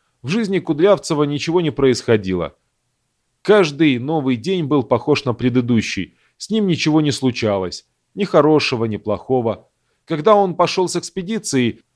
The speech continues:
то втайне надеялся, что этот поход будет увлекательным приключением, в котором он проявит себя, если не героем, то человеком, заслуживающим уважения. По крайней мере, его заметят. Жизнь в корне изменится.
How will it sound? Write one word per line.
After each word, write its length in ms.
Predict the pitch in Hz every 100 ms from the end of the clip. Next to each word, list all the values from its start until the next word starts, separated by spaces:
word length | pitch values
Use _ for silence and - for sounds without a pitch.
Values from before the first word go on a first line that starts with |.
| _
то 100 | -
втайне 440 | 170 - 214 190 160
надеялся, 560 | 151 139 190 170 -
что 180 | 131 151
этот 280 | 147 147 -
поход 360 | 131 - 170
будет 360 | 113 135 127 117
увлекательным 760 | 117 127 123 160 160 139 135 117
приключением, 920 | 131 139 139 - 147 110 95 87 - _ _
в 80 | _
котором 500 | - 139 180 160 131 -
он 220 | 143 120
проявит 500 | 120 127 170 165 113
себя, 380 | - 113 135 139
если 340 | 120 - 113
не 140 | 107
героем, 480 | 104 113 151 156 123
то 100 | 107
человеком, 580 | - 110 135 151 131 104 _ _
заслуживающим 800 | - 127 127 143 120 131 117 127 120
уважения. 720 | 117 139 117 104 90 85 76 _ _ _
По 100 | 135
крайней 340 | - 185 156
мере, 420 | 139 156 147 - _
его 220 | 110 127 139
заметят. 640 | 127 139 123 95 87 - _ _ _ _ -
Жизнь 340 | 131 233 180
в 80 | 123
корне 340 | 160 156 147
изменится. 680 | 127 113 113 98 - - 73